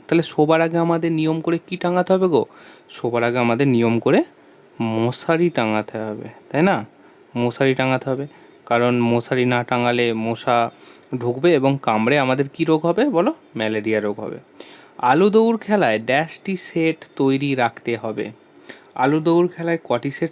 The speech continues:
তৈরি রাখতে হবে? দুটি সেট তৈরি রাখতে হবে। আলু দৌড় খেলায় কটা সেট তৈরি রাখতে হবে? দুটি সেট। চলো পরের প্রশ্নের উত্তরের দিকে যাই। কি বলা হচ্ছে? সঠিক উত্তরের পাশে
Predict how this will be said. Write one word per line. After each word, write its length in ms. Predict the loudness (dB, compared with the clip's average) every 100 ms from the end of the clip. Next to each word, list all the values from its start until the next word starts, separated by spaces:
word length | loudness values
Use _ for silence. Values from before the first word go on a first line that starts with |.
| -2
তৈরি 260 | 0 2
রাখতে 340 | 0 -4 -4 -2
হবে? 260 | 0 0 -4 -18 _ -14
দুটি 640 | -14 -8 -8 -8 -10 -14 -14
সেট 480 | -8 -4 -2 -4 -14 -20 _ -6
তৈরি 360 | -4 -2 -4 -6 -20 -20 _ _ _ _ _ _ _ _ _
রাখতে 540 | -10 -8 -8 -10 -8 -8
হবে। 240 | -10 -14 -18 _ -10
আলু 200 | -6 -4
দৌড় 200 | -4 -4 -2
খেলায় 200 | -2 -2
কটা 180 | -4 -4
সেট 180 | -6 -6
তৈরি 160 | -4 -2
রাখতে 300 | -4 -4 -4
হবে? 120 | -2
দুটি 360 | -4 -4 -6 -8
সেট। 260 | -8 -10 -10 -20 -20 -20 _
চলো 300 | 0 0 -2 -8 -20 _ 0
পরের 240 | 2 2
প্রশ্নের 440 | 2 -2 0 -2 -2
উত্তরের 420 | -4 -6 -4 -4
দিকে 220 | -2 -4
যাই। 200 | -4 -10 -14 -20 -20 -20 -20 -20 _ -2
কি 120 | 2
বলা 200 | 4 2
হচ্ছে? 300 | -2 -6 -10 -10 -18
সঠিক 540 | -14 -2 -2 -2 -4 -4
উত্তরের 420 | -4 -2 0 0
পাশে 340 | 0 -2 0